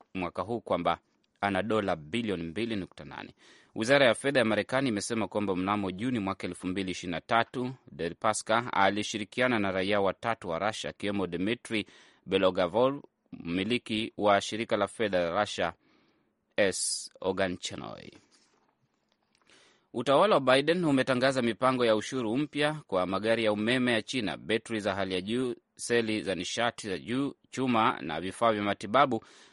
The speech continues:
hatua ya mwaka wa uchaguzi ambayo inaongeza mzozo kati ya nchi hizo mbili zenye uchumi mkubwa zaidi duniani. B M J Muridhi anasoma ripoti kamili.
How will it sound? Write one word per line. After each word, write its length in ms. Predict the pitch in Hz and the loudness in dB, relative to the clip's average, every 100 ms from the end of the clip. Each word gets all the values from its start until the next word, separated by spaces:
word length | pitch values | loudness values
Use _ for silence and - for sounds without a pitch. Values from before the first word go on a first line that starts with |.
| - | -4
hatua 500 | 117 135 135 120 - | -2 0 4 4 2
ya 140 | 107 104 | 0 0
mwaka 460 | 101 143 - 139 | 0 -2 0 0
wa 160 | 127 120 | 2 0
uchaguzi 460 | 120 120 127 135 104 | 0 -4 -4 -2 -2
ambayo 380 | 90 90 95 | 0 0 0
inaongeza 560 | 104 95 95 95 107 101 | -2 -2 -2 -2 -2 -2
mzozo 440 | 98 90 117 104 | -2 -2 -2 -2
kati 320 | 98 104 104 95 | -4 -4 -4 -4
ya 60 | |
nchi 160 | 90 95 | -6 -8
hizo 180 | 87 87 | -8 -6
mbili 340 | 87 113 107 | -4 -2 -4
zenye 280 | 95 107 104 | -2 -2 -2
uchumi 320 | 98 127 113 | -4 -6 -4
mkubwa 380 | 107 - 139 95 | -4 -6 -2 -2
zaidi 320 | 85 92 87 | -2 -4 -6
duniani. 500 | 85 90 107 98 78 - _ _ _ - | -6 -2 0 0 -4 -8 _ _ _ -4
B 160 | 107 | 0
M 140 | 101 90 | 0 0
J 160 | 101 | -2
Muridhi 560 | 98 90 113 104 98 107 - | -2 -2 -4 -2 -6 -6 -8
anasoma 540 | 95 95 - 110 98 87 | -4 -2 -2 -2 -2 -4
ripoti 380 | 90 98 87 | -6 -10 -10
kamili. 400 | 80 69 60 50 | -10 -12 -12 -14